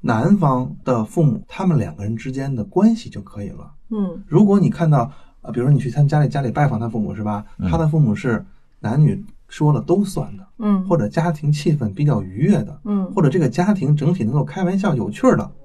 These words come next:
Speaker 1: 就是一个好家庭。
Speaker 2: 相对来说是健康的家庭。
Speaker 1: 对。如果这个家庭当中只有男的说了算，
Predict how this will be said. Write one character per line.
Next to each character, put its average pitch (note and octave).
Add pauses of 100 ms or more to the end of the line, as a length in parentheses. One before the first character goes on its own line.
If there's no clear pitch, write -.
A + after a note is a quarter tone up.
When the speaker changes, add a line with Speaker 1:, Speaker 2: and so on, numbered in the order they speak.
Speaker 1:
就 A#2
是 A2+
一 G#2+
个 G#2
好 G2+
家 F#2+
庭。 -
Speaker 2:
相 C4+
对 C4
来 D#3
说 F3
是 F3+
健 -
康 D#3
的 D3
家 B2
庭。 -
Speaker 1:
对。 -
如 A3
果 G#3
这 G3+
个 F#3
家 F#3
庭 F#3
当 F#3
中 F#3+
只 F3
有 G#3
男 A2+
的 A#2+
说 A2+
了 G#2
算， F#2+